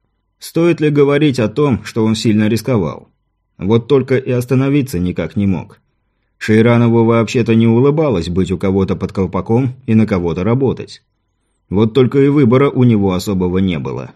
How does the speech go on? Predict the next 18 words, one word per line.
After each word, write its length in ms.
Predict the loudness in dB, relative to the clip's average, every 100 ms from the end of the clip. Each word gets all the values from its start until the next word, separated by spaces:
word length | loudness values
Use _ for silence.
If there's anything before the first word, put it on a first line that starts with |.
| _
Либо 280 | -2 0 2
работать 600 | 2 2 0 0 -6 -8
добровольно 640 | -4 0 2 2 2 2 -2
с 40 |
шоуменом, 760 | -4 -4 -4 -2 -2 -2 -2 -6 _ _ _ _ _ -6
либо 280 | 0 2 4
в 140 | 2
итоге 340 | 2 0 2
оказаться 500 | 0 0 0 0 -2
под 180 | -4 -4
колпаком 520 | -4 -4 -4 -2 -2
спецслужб. 800 | -2 -2 -4 -4 -8 -8 -8 -14 -20 _ _ _ _ _ _ _ _ _ _ _
Решил 420 | -2 0 2 2
попробовать 800 | 2 0 2 4 4 2 -2 -8 _
и, 160 | -4 -2
признаться, 640 | 2 2 2 0 0 -2
остался 440 | 0 0 0 0
доволен. 540 | 0 0 2 0 -2